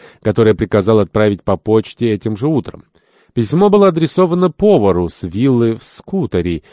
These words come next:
и содержало лишь следующие несколько слов. «Обед откладывается до моего возвращения. Измените меню. Суп из простокваши, баранья лопатка с пряностями.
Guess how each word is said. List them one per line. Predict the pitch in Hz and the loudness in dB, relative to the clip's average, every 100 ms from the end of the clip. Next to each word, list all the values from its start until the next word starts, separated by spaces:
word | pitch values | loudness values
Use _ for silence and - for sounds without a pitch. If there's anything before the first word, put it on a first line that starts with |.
| _ - | _ -6
и | |
содержало | 101 110 104 95 120 110 | -4 0 0 2 2 2
лишь | 104 95 | 0 -2
следующие | - 107 120 117 104 - 107 98 | -4 -2 0 -2 -6 -8 -6 -4
несколько | 87 87 - 85 | -2 -4 -6 -14
слов. | - 78 80 _ _ _ _ _ _ _ | -14 -14 -14 _ _ _ _ _ _ _
«Обед | 120 127 170 170 | -2 2 2 2
откладывается | 160 - 175 160 101 80 - - - | 0 2 2 4 2 -2 -8 -20 -8
до | 104 | -2
моего | 101 101 107 | 0 2 2
возвращения. | 104 101 117 117 - 107 87 90 - _ - | 2 2 0 -2 -4 -6 -8 -16 -20 _ -2
Измените | 143 135 160 190 185 | 0 2 0 0 -2
меню. | 156 127 90 - _ | -2 -2 -2 -8 _
Суп | - - 208 185 | -12 0 2 4
из | 185 - | 2 2
простокваши, | 160 143 147 127 180 180 202 202 147 | -2 0 0 0 0 0 -2 -4 0
баранья | 110 104 98 | 2 2 2
лопатка | 98 92 135 - 127 | 0 0 -2 -2 -8
с | |
пряностями. | - 101 87 80 - 98 | -4 -4 -4 -8 -16 -16